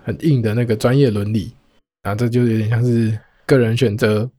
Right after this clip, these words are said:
有的人会选择，好，这样讲比较耸动，比较吸引人。那有的人可能会选择，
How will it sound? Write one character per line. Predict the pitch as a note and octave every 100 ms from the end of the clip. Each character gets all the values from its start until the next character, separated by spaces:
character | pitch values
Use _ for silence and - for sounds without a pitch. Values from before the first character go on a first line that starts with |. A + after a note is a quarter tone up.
| _ -
有 | - A2
的 | A2+
人 | B2
会 | B2
选 | A#2 G#2
择， | G2
好， | G#2 A2
这 | B2+
样 | C3+
讲 | A#2 G#2
比 |
较 | C3
耸 | C#3 A#2+ A2
动， | D3 - A#2+
比 |
较 | B2 B2
吸 | C3
引 | A#2
人。 | G2 - D3+ _ _
那 | B2
有 | A2+ G#2
的 | G#2
人 | A2+
可 | A#2
能 | B2+
会 |
选 | A#2+ G2+
择， | - -